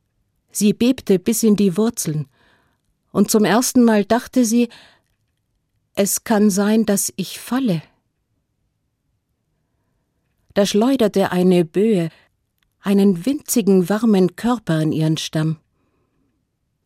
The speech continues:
Sie spürte die kleinen Krallen, die sich festkrallten in ihrer Rinde, und hörte ein ängstlich klopfendes Herz und wurde ganz ruhig,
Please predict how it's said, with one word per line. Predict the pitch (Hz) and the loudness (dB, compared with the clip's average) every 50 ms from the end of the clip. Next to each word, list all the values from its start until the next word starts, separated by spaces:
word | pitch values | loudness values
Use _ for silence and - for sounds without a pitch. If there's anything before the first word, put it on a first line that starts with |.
| _ - | _ -14
Sie | - - 208 208 208 | -8 -4 -2 -2 -2
spürte | - - - - 285 285 - 226 196 | -4 -6 -4 -2 -2 0 0 0 0
die | - 208 202 | 0 -2 -2
kleinen | - - 214 220 226 240 240 214 202 190 - | -4 -4 -4 -2 0 2 2 4 2 2 0
Krallen, | - 214 202 220 226 214 175 160 135 - _ _ _ _ _ _ _ _ _ _ _ _ _ _ _ _ _ _ _ _ _ _ - | -2 -6 -6 -4 -2 -2 -2 -2 -4 -6 _ _ _ _ _ _ _ _ _ _ _ _ _ _ _ _ _ _ _ _ _ _ -8
die | - 196 | -6 -6
sich | 175 - 214 190 - - | -4 -4 -4 -6 -6 -4
festkrallten | - - 262 - - - - - 185 196 190 180 - 196 196 | -2 -2 -2 -2 -4 -10 -8 -4 -2 0 0 0 2 2 2
in | 180 190 190 | 4 4 2
ihrer | 196 196 185 180 175 170 | 2 0 0 -2 -2 -2
Rinde, | - 208 220 202 - 147 131 _ _ _ _ _ _ _ _ _ _ _ _ _ _ _ _ _ _ _ _ _ _ _ _ _ _ _ | -2 -2 -2 -2 -4 -6 -10 _ _ _ _ _ _ _ _ _ _ _ _ _ _ _ _ _ _ _ _ _ _ _ _ _ _ _
und | - 180 175 170 - - - | -4 -2 -2 -4 -4 -8 -8
hörte | 175 190 202 214 233 226 - 196 180 170 | -4 -2 0 0 0 0 0 0 0 0
ein | 170 165 175 - | 0 0 -2 -2
ängstlich | - 202 226 - - - - 190 180 - - | -2 -2 -2 -2 -4 -4 -2 -2 -2 -4 -4
klopfendes | - 220 220 220 - - 185 175 170 175 160 - - | -4 -4 -4 -4 -4 -4 -4 -2 -2 -4 -4 -6 -6
Herz | 196 196 185 - - - - - _ _ _ _ _ _ _ _ _ _ _ _ _ _ _ _ _ _ _ _ _ _ _ _ _ _ _ _ _ _ _ _ _ _ _ _ | -6 -6 -6 -8 -12 -18 -20 -20 _ _ _ _ _ _ _ _ _ _ _ _ _ _ _ _ _ _ _ _ _ _ _ _ _ _ _ _ _ _ _ _ _ _ _ _
und | - 185 190 185 | -4 -4 -2 0
wurde | 202 214 214 226 | 0 0 2 0
ganz | 214 - 220 226 226 - - 185 | 0 0 0 -2 -2 -2 -4 -8
ruhig, | 165 151 143 139 - - - | -6 -8 -8 -10 -12 -18 -20